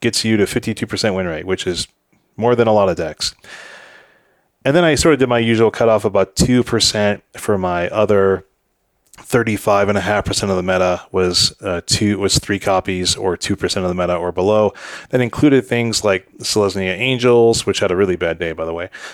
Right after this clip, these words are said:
uh, Sultai Neoform, Jeskai Ascendancy combos, the Boros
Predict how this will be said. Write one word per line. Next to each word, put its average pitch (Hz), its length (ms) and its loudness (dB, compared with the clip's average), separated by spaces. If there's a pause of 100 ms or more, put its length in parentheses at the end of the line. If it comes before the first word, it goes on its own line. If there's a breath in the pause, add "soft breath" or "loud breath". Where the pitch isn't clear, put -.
(120)
uh, 107 140 -6
Sultai 107 460 0
Neoform, 107 1000 0
Jeskai 98 420 0
Ascendancy 117 480 -2
combos, 104 840 2
the 95 180 0
Boros 98 680 0